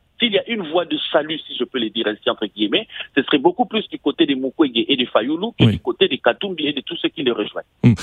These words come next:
Speaker 2: Cependant, est-ce que ces ralliements à Moïse Katumbi, euh, ne sont pas une bonne nouvelle pour le président sortant et candidat Félix Tshisekedi ?
Speaker 1: Ce n'est pas une bonne nouvelle parce que Félix Tshisekedi Tshilombo et, Fa-, et Moïse Katumbi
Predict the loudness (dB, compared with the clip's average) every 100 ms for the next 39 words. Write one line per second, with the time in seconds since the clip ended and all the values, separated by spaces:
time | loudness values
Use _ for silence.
0 | 2 4 4 4 2 0 2 2 4 2
1 | 4 4 4 2 2 2 2 0 2 2
2 | 4 4 2 2 2 2 2 2 0 0
3 | 2 2 4 4 4 2 0 2 2 2
4 | 2 2 2 2 0 2 2 4 2 2
5 | 4 4 2 -2 0 2 2 2 2 2
6 | 4 4 2 -4 _ _ _ _ _ _
7 | -20 -18 0 0 2 0 0 -2 0 0
8 | 0 0 -2 -4 -4 -2 -4 -4 -4 -4
9 | -2 -2 -2 -4 -2 -2 0 -2 -2 0
10 | 0 0 0 0 0 0 0 0 -2 -2
11 | -2 0 -2 0 -4 -4